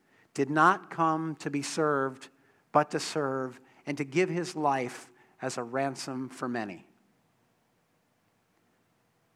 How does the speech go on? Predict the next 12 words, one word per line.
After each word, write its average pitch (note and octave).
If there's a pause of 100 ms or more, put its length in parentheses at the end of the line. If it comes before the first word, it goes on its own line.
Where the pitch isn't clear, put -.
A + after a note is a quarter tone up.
Pop E3
quiz. C3 (760)
When F3
does F3
someone D3+
need C#3
a A#2
ransom? A2+ (2250)
When D#3
they're F#3+
kidnapped, E3+
right? F3+